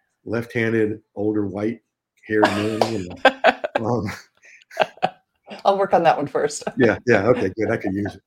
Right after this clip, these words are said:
Speaker 1: Um, I, you know, I, I, I, when I hear about all this victimology stuff out there, I think, "I need, I need to sue Miami-Dade County," because I'm pretty sure I was left-handed completely, but they made me right, right-handed.
Speaker 2: Oh.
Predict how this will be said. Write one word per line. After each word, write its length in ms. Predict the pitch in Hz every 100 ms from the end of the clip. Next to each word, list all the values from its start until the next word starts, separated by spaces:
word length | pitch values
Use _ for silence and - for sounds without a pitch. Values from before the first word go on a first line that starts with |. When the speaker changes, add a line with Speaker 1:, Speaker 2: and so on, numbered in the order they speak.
| _ _ - -
Speaker 1:
Um, 360 | 110 107 101 _ _ _ _ _ _ _ _ _ _ -
I, 100 | 135
you 100 | 123
know, 120 | 120
I, 120 | 123
I, 120 | -
I, 200 | 120 139 - 185 180
when 140 | 143
I 100 | 127 107
hear 200 | 170 151
about 200 | 123 117
all 140 | 113
this 220 | 110 104
victimology 760 | 98 120 107 92 98 110 107 117
stuff 300 | - 120 123
out 180 | 123 120
there, 280 | 120 120 - _ - 107
I 60 |
think, 360 | 107 113 101 - _ - _ -
"I 100 | 160
need, 260 | 160 143 113
I 100 | 143
need 240 | 143 131
to 80 | 107
sue 340 | - 120 110
Miami-Dade 760 | 98 101 104 104 98 98 95 92
County," 320 | 90 87 82 _ _ - -
because 260 | - 110 120
I'm 180 | 151 160
pretty 280 | 160 143 123
sure 360 | - 135 107
I 120 | 107
was 200 | 107 95
left-handed 540 | 95 101 - 113 104 -
completely, 540 | 95 - 110 117 123 - _ _ _ _
but 140 | 110 107
they 100 | 101
made 300 | 107 110 120
me 120 | 104
right, 340 | 90 95 98 95
right-handed. 600 | 90 104 104 113 123 123 123 _ -
Speaker 2:
Oh. 320 | 156 175 -